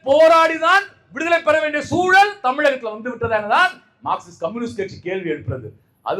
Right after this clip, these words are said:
மட்டும் இல்ல நண்பர்களே, இந்த கோரிக்கை இப்போ சில நண்பர்கள் தி மு க ஐ டி நண்பர்கள் நம்மளை போட்டு அடிக்க ஆரம்பிச்சுக்கிறாங்க. நான் அந்த நண்பர்களை பார்த்து கேட்கிறேன், தயவு செய்து நீ ஆரியம்மாயை படி, அண்ணாவை படி, கலைஞரை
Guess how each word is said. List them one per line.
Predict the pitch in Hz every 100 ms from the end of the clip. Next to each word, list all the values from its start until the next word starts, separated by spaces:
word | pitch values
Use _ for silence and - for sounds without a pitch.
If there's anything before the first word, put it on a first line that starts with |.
| 196
மட்டும் | 190 202
இல்ல | 170
நண்பர்களே, | 147 147 127 156 226 - _ _
இந்த | 160 175 220
கோரிக்கை | 240 240 202
இப்போ | 196 180
சில | 196 175
நண்பர்கள் | 180 226 233 220 262 190 - _ -
தி | 240
மு | 247 233
க | 190
ஐ | 254
டி | 262 226 208
நண்பர்கள் | 202 220 226
நம்மளை | 208 240
போட்டு | 240 208
அடிக்க | 254 254
ஆரம்பிச்சுக்கிறாங்க. | 220 196 - 180 170 151 - _ _ 123
நான் | 202
அந்த | 196 190
நண்பர்களை | 240 254 -
பார்த்து | 220 214
கேட்கிறேன், | 202 208 208
தயவு | 180 226 220
செய்து | 233 208
நீ | 175
ஆரியம்மாயை | 226 233 202 185 170
படி, | 160 202 165
அண்ணாவை | 190 226 202 -
படி, | 170 196 180
கலைஞரை | 196 214 196